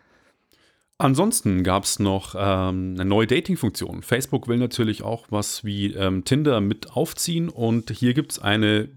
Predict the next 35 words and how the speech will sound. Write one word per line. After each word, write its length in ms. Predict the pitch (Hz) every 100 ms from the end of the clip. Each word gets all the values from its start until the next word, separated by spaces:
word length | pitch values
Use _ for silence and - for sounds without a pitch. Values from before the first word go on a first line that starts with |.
| -
für 120 | 95
mich 220 | 92 92
nicht 220 | 92 -
mehr 80 | 90
relevant, 300 | 87 90 139 -
für 80 |
dich 160 | 87 -
auch 140 | 110
nicht, 120 | 135 117
wir 60 |
sind 120 | 90
beide 200 | 87 87
unter 180 | 90 85
der 140 | 92 87
Haube, 280 | 104 139 - - - - - -
aber 220 | 113 120
ein 120 | 120
lustiges, 680 | 123 196 - 160 147 143 -
äh, 220 | 123 123
Tool, 520 | 123 - 156 131 175 - - - _ _
dass 240 | 107 113
man 300 | 135 123 131 - _ _
das 180 | - -
Facebook-Profil, 840 | 110 123 - 131 - 104 - 143
das 180 | 175 -
aber 440 | - 113 117 117 117 113
getrennt 500 | - - 110 123 101
ist, 160 | 90
das 120 | 92
Dating-Profil 580 | - 107 127 117 104 113
ist 100 | 107
getrennt 460 | - - - 107 143
von 180 | - 117
deinem 200 | 101 101
Facebook-Konto. 1160 | - 120 - 151 - - - 208 143 196 233